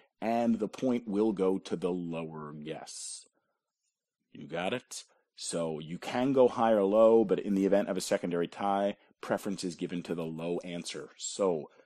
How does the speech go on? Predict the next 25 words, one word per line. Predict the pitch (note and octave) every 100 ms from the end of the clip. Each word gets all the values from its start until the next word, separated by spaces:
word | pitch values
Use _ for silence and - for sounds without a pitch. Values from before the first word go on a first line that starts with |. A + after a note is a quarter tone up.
| _
with | A#2+ A2+
that | B2 F#3
in | F3+
mind, | F3 C3+ F2+ F#2 - _ _ C3+
you | E3
will | E3
have | C#3+ C#3 C#3 B2+ B2
at | B2
least | A#2+ A#2+ D#3 - -
thirty | - A#2+ G#2+
seconds | - F2 E2 D#2+ - -
to | - G2
answer | F#2+ - F#2+ F#2
the | G2
following | - D#3 D#3 D3 C#3+ C#3+ B2+
tiebreaker | - - C3 F#2+ - F#2
question, | - D2+ - - C2 _ _ _ _ _ _ _ _ _ _ _
which | D#3 D#3+ F#2 F2+ F#2 - - -
is | A2 A2 A2+ A#2 A2+ A2+
pretty | - F3+ F3
straightforward. | - E3 - F3 E3 G#2 F2 D#2+ - - - -
The | A2 A2+ A2+ A2+ A2 - _ _
mathematical | C3 C#3 D3 D#3+ E3
value | D#3+ D#3+ E3+ E3 -
pi. | - C4+ C4+ - -